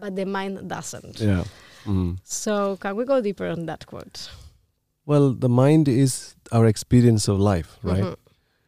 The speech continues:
Speaker 2: As me as a yoga therapist, whatever happens in the mind, it comes through the body as,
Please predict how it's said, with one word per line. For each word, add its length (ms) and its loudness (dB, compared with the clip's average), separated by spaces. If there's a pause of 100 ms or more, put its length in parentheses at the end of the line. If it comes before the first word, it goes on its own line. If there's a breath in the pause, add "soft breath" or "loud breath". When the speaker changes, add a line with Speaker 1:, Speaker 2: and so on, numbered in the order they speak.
(220)
Speaker 2:
As 260 2
me 160 4
as 160 2
a 60 4
yoga 280 6
therapist, 640 0
whatever 360 4
happens 520 0
in 120 0
the 80 0
mind, 460 0 (260)
it 180 -6
comes 300 -2
through 240 0
the 100 -2
body 320 -4 (420)
as, 520 -8